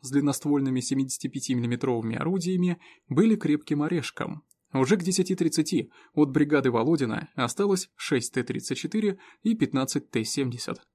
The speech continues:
Комбриг был контужен и отправлен в госпиталь.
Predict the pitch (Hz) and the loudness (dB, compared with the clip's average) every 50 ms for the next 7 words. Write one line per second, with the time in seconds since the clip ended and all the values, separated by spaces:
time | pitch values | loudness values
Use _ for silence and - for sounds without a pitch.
0 | _ _ - 135 123 127 156 202 - - - - - 135 160 208 196 - - 127 | _ _ -2 0 0 2 0 0 -2 -4 -8 -10 0 2 2 2 2 0 -2 -2
1 | 120 - 185 196 185 180 175 165 - - - - _ _ 170 185 185 180 - - | -2 -2 -2 0 2 2 0 0 -2 -8 -18 -20 _ _ 2 2 2 2 0 0
2 | 135 127 117 120 123 120 117 127 139 135 123 - - - - - - - | 0 0 0 0 -4 -4 -2 0 0 0 -2 -2 -6 -8 -8 -8 -8 -10